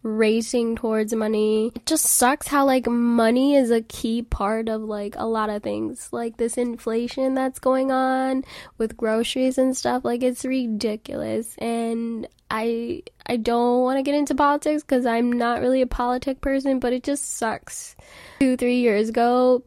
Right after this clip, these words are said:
things were not this pricey, and it's just ridiculous. And the fact that jobs can't pay e-,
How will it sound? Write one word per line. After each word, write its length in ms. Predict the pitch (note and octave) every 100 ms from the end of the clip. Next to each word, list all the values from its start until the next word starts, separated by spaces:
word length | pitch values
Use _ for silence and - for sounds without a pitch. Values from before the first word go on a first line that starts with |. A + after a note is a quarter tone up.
| -
things 280 | C#4+ D#4+ F#4+
were 160 | D4+ C4
not 300 | G#3+ G3+ -
this 220 | F#3+ -
pricey, 600 | - F#3+ G#3 - - -
and 140 | A3
it's 220 | A3+ -
just 240 | B3 A#3 -
ridiculous. 640 | A#3 G#3 G3+ G3 G3+ G#3+ - - - - _
And 340 | G#3+ G#3+ A3 G#3
the 300 | G#3+ G#3 G#3
fact 400 | A#3+ A3+ B3+ A#3
that 260 | A#3+ A3 G#3
jobs 280 | A3 A3
can't 320 | - A#3+ G#3+ -
pay 460 | - A3 A#3
e-, 60 | A3+